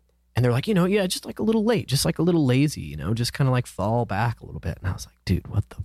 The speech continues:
fuck are you talking about?" Because, like, most of my musical career at that point had been, um, you know, a lot of, like,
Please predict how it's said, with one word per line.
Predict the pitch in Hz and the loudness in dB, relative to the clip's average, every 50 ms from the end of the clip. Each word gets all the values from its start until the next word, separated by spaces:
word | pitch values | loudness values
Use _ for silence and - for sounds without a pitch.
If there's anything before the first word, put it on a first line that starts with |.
| - _ - | -12 _ -2
fuck | - 95 - - - - | 0 0 0 -2 -4 -2
are | 90 | -2
you | 85 90 | 0 0
talking | 90 - - 87 - - | 0 -2 -2 -4 -4 -6
about?" | - - - | -6 -4 -2
Because, | - 135 - 160 143 131 | 0 2 2 2 2 2
like, | 147 139 113 | 2 2 2
most | 104 127 127 135 151 - - | 2 2 4 4 2 2 2
of | 143 | 2
my | 127 120 110 110 107 104 | 2 4 4 4 4 4
musical | 104 98 101 107 - 95 - - | 4 4 2 2 2 -2 -4 -4
career | - - 98 85 | 0 2 2 2
at | 82 - | 2 2
that | - 127 135 | 2 2 2
point | - 113 101 95 - | 2 2 2 2 2
had | 92 95 90 | 2 0 2
been, | 82 98 90 85 85 - - - - - - - - - - - | 2 2 2 2 0 -2 -4 -8 -18 -18 -18 -20 -20 -12 -2 0
um, | 95 92 90 87 87 80 71 71 90 - _ _ _ _ _ _ _ _ _ _ _ _ - - - | 2 4 4 4 2 2 0 0 -2 -4 _ _ _ _ _ _ _ _ _ _ _ _ -10 -4 0
you | - 107 95 | 2 4 4
know, | 87 87 - | 4 4 4
a | - | 2
lot | 98 98 98 | 2 4 4
of, | 107 98 87 - | 2 2 2 2
like, | 92 90 85 - - | 2 2 0 -2 -6